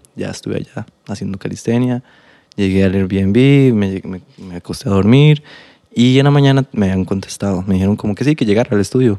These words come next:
que todo bien. Entonces yo llamé y sí me contestaron esa segunda, esa, esa segunda vez que llamé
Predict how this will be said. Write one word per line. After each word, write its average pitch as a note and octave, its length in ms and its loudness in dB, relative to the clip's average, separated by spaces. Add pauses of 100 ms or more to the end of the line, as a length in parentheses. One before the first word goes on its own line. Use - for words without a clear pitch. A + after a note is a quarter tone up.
(160)
que G2 100 0
todo G2 220 2
bien. A2+ 300 2 (640)
Entonces A2+ 220 0
yo A2+ 120 4
llamé A#2+ 280 0 (160)
y G#2 120 -2
sí G2+ 100 -2
me G#2 60 -2
contestaron F#2+ 460 -2
esa F#2+ 140 -2
segunda, F#2 320 0
esa, G2 160 0 (240)
esa G#2 180 -2
segunda F#2+ 260 0
vez G2 120 -4
que A2+ 100 -6
llamé B2+ 220 -2